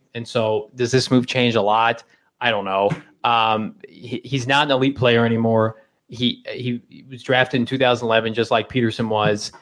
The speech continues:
Most of those players from that draft class, Cam Newton, uh, really A J Green is one of the few, and Julio Jones that are still kinda hanging on, but Jones is injured. You know, G-, Geno Atkins once upon a time, um, or Gerald McCoy, I should say, he,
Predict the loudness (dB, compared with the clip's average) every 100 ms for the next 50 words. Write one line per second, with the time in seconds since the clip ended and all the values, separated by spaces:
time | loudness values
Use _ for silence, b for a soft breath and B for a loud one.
0 | B B _ -10 -4 2 2 0 0 2
1 | 2 2 2 2 0 0 0 0 0 0
2 | 0 0 0 -2 0 0 0 -2 -4 -6
3 | -8 b b b -4 -2 0 2 4 2
4 | 2 0 2 2 2 2 0 0 -2 -2
5 | 2 4 4 0 -2 0 0 0 0 -2
6 | -4 -4 -4 0 -2 -2 -4 -2 0 0
7 | 0 -2 0 0 -2 -2 -2 -2 2 2
8 | 2 -2 b b b b -8 -4 -2 -4
9 | -6 -2 -2 -2 -2 0 2 0 0 -2
10 | -2 -2 -2 0 0 2 2 2 2 2
11 | 0 -4 -4 0 -2 -2 -6 -2 2 2
12 | 0 -2 0 0 -4 -2 0 0 0 -4